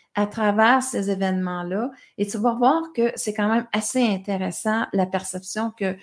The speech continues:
je vais t'emmener ici. C'est pas mal unique à moi. Bon, dans ce regard-là, eh bien, j'ai développé ma propre façon de voir, ma propre façon de, de vraiment d'interpréter les événements.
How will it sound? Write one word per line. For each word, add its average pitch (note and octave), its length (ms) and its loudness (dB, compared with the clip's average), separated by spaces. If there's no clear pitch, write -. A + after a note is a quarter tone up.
je F#3+ 140 2
vais G3+ 140 8
t'emmener G3 500 2
ici. - 460 -8
C'est F#3+ 580 2
pas C4 120 8
mal E4 300 6
unique A#3 460 6
à G3 100 4
moi. F#3 320 0
Bon, F#3+ 300 -4
dans G3 320 0
ce G3 480 0
regard-là, A3 920 2
eh - 300 -12
bien, G3+ 100 4
j'ai F#3+ 140 -2
développé G3+ 540 2
ma G#3 200 2
propre A#3+ 300 0
façon G#3+ 380 -2
de G3 120 -2
voir, F3+ 340 -2
ma F#3+ 160 -2
propre G#3 300 -6
façon G#3 380 -2
de, F3+ 280 0
de F3+ 480 4
vraiment F#3+ 520 2
d'interpréter G#3 800 0
les F#3 260 2
événements. F3+ 460 0